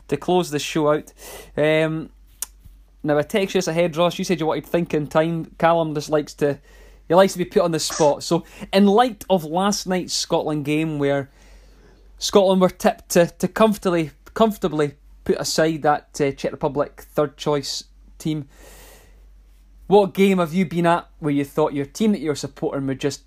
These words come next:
totally wipe the floor against the opposition, and it ended up being a lot, lot closer than you thought, and you came away from the ground going, "Oh, you know, thank God that's over"? But you still got the win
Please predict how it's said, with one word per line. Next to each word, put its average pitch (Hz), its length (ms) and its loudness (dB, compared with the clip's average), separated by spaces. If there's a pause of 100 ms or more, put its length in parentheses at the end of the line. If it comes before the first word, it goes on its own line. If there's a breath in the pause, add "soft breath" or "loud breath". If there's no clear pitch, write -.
(180)
totally 208 460 0
wipe 196 260 0
the 143 100 -8
floor 175 500 0 (520 soft breath)
against 139 340 -2
the 147 80 0
opposition, 147 600 -2 (540 soft breath)
and 143 120 0
it 147 140 0
ended 165 300 0
up 139 180 -2
being 160 380 0 (260)
a 147 100 4
lot, 156 360 2
lot 175 260 0
closer 165 520 0 (200 soft breath)
than 151 220 0
you 147 80 -2
thought, 151 320 2
and 143 80 -4
you 139 80 -4
came 175 180 -2
away 156 200 -2
from 156 120 -10
the 143 80 -2
ground 143 320 -2
going, 139 300 -2 (640 soft breath)
"Oh, 165 180 0 (680 soft breath)
you 139 80 -2
know, 131 100 -2
thank 147 240 -4
God 139 160 0
that's 147 240 0
over"? 123 260 -4 (200)
But 147 260 0 (460)
you 170 80 -4
still 247 240 4
got 220 180 0
the 190 80 2
win 208 400 2